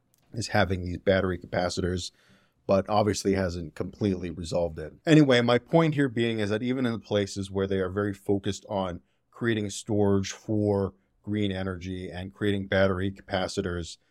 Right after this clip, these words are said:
they are still m-, very far behind that sort of vaunted one hundred percent capacity storage. So that is the real issue that's holding us back. And this, to me, is why, uh, battery technology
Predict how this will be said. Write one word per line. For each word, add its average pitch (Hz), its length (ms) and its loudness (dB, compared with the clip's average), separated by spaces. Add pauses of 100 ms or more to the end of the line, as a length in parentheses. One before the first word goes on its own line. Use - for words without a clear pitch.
(320)
they 110 460 4
are 101 300 0
still 107 680 2
m-, 110 140 -8 (160)
very 113 480 -2
far 98 280 4
behind 95 580 -2
that 92 300 -2
sort 98 140 -4
of 90 80 -6
vaunted 95 420 -4
one 87 200 -6
hundred 92 240 -6
percent - 440 -8
capacity 82 540 -6
storage. 76 500 -10 (300)
So - 140 0
that 151 160 10
is 127 120 2
the 117 100 0
real 113 360 2
issue 107 300 -8
that's 95 220 -2
holding 95 280 -2
us 82 120 -12
back. 101 340 -2 (340)
And 120 140 -2
this, 139 140 -2
to 131 120 -4
me, 113 200 0
is 98 140 -4
why, 101 580 2 (100)
uh, 92 160 2
battery 110 480 2
technology 90 800 -4